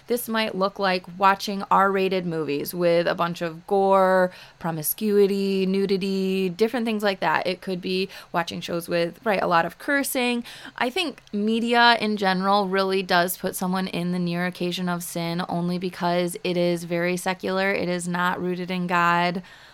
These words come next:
Um, what we see a <laughs> lot of the time on the T V in Hollywood, the majority of the time.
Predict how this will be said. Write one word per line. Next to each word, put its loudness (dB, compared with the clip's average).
Um, 2
what 2
we 2
see -2
a 2
<laughs> -
lot 2
of 2
the -2
time 2
on 2
the -2
T -6
V 0
in 0
Hollywood, -2
the -4
majority 2
of 0
the -2
time. -8